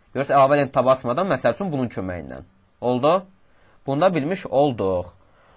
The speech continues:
Sonra gəldik bu tərəfə tekstlərlə bağlı qrupda. Məsəl üçün, tekst əlavə eləsək, görürsüz, tekstlə bağlı format tabı açılmış oldu. Qaldı bir dənə lazım olan,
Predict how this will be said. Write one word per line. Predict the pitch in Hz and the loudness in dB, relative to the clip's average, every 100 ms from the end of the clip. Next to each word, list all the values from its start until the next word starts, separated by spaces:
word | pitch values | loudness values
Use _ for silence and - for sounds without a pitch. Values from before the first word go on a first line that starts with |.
| _ | _
Sonra | - 185 160 107 - _ _ _ _ _ - | 0 4 6 4 2 _ _ _ _ _ 2
gəldik | 160 170 208 | 4 4 0
bu | 190 | -2
tərəfə | 196 156 190 202 - | 2 2 4 2 2
tekstlərlə | 185 - - 180 170 143 | -4 -2 2 4 4 4
bağlı | 131 113 104 110 | 4 4 0 -2
qrupda. | 127 - 120 131 185 | -6 -2 2 4 4
Məsəl | 160 156 143 | 0 2 2
üçün, | - 110 | 0 -4
tekst | 156 - | -4 0
əlavə | 139 120 117 | 2 2 2
eləsək, | 113 110 113 110 165 190 _ _ _ _ - | 0 2 2 2 2 -2 _ _ _ _ -2
görürsüz, | 156 160 | -2 0
tekstlə | 190 185 - 151 143 | -2 -2 0 0 4
bağlı | 131 123 120 127 180 - _ _ | 4 4 4 2 2 -2 _ _
format | - 147 143 139 123 - | 2 4 4 0 0 0
tabı | 127 120 127 156 220 - | 0 4 6 6 4 0
açılmış | 127 131 131 120 170 220 - - | -2 0 -2 -2 0 -2 -6 0
oldu. | 135 135 98 90 80 - _ _ - | 2 2 2 0 -2 -4 _ _ -2
Qaldı | 160 185 202 | 4 4 4
bir | 202 180 | 0 2
dənə | 160 131 131 160 196 _ _ _ _ _ _ _ - | 2 2 2 2 -2 _ _ _ _ _ _ _ 0
lazım | 135 131 131 131 | 4 4 4 2
olan, | 123 135 202 | 4 4 4